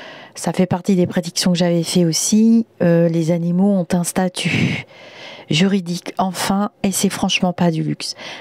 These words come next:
Incitation à commettre des infractions, bon, escroquerie, injure ou diffamation,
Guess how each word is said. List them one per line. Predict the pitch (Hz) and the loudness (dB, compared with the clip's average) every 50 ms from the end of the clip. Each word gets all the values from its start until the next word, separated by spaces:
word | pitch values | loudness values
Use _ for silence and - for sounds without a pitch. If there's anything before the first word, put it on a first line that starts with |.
| - _ - | -12 _ -6
Incitation | 196 202 - - 202 - - 202 190 - - 202 185 | -4 -2 -2 -2 -2 0 0 -2 -2 0 0 2 2
à | 180 175 | 0 0
commettre | - - 175 165 165 165 160 | 0 0 0 2 0 -2 -2
des | 156 160 151 147 165 | -2 -2 -2 -2 -4
infractions, | 160 - - - 160 - - - - - 214 269 - _ _ _ _ _ _ _ _ _ _ _ _ _ _ - - - - - - - - - - - - - | -6 -6 -4 -6 -6 -4 -4 -2 0 0 0 0 -2 _ _ _ _ _ _ _ _ _ _ _ _ _ _ -14 -14 -12 -14 -18 -20 -20 -20 -20 -20 -20 -6 -2
bon, | - 156 | 0 0
escroquerie, | 156 147 - - - 165 - - - - 202 208 - - | 2 0 -2 -2 -2 -2 -2 -2 -2 -2 -2 -2 -2 -4
injure | - 214 233 220 190 202 220 202 | -4 -2 -2 0 0 2 2 2
ou | 196 202 | 0 -2
diffamation, | 175 175 175 - - 180 165 165 160 156 - - 220 220 233 240 | -4 -6 -8 -4 -4 -4 -2 -2 -4 -4 -2 0 2 2 2 0